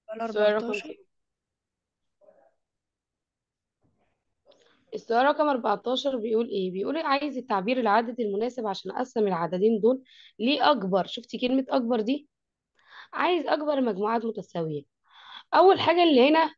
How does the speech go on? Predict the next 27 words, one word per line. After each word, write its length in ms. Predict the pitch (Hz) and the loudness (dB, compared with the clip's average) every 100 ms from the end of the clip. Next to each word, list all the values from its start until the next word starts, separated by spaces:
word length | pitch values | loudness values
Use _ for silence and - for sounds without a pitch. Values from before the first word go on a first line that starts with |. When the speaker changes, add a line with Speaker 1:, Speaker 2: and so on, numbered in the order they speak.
| 214 | 0
Speaker 2:
ضرب 260 | 262 294 | 4 6
الواحد 380 | 247 226 - 220 | 6 6 4 2
وساب 320 | 214 247 240 | 2 2 0
ستاشر 440 | 233 220 - 214 226 | -6 -8 -6 -2 0
في 80 | 240 | 0
أربعة 240 | 226 240 | 2 2
وعشرين، 540 | 262 269 - 254 254 _ _ _ _ _ | 0 -4 -6 -6 -6 _ _ _ _ _
وبعد 320 | 208 240 233 | 4 6 6
كده 220 | 208 254 233 | 6 4 4
خد 180 | 240 | 4
الاتنين 420 | 240 208 - 226 214 | 4 2 2 2 2
عامل 240 | 208 214 | 0 0
مشترك 360 | 185 208 240 208 | -2 -4 -2 -2
وقال 160 | 214 | -2
اتنين 220 | 214 220 | -4 -6
في 80 | 196 | -6
تمانية 300 | 185 190 202 | -6 -4 -4
بستاشر. 680 | 190 - - - 196 254 262 _ _ _ _ _ - | -6 -18 -12 -10 -6 -6 -8 _ _ _ _ _ 0
واتنين 280 | 226 269 262 | 2 2 2
في 80 | |
اتناشر 360 | 214 185 214 240 | 2 4 4 4
بأربعة 400 | 214 151 160 175 | 4 2 4 4
وعشرين. 480 | 220 - 247 254 - _ _ _ - - - - | 4 2 0 0 -4 _ _ _ -20 -20 -14 2
بعد 300 | 269 320 285 | 6 6 6
كده 300 | 294 294 311 | 2 2 2
خد 200 | - 277 | 4 4
الأربعة، 560 | 294 285 269 285 262 | 6 6 8 6 4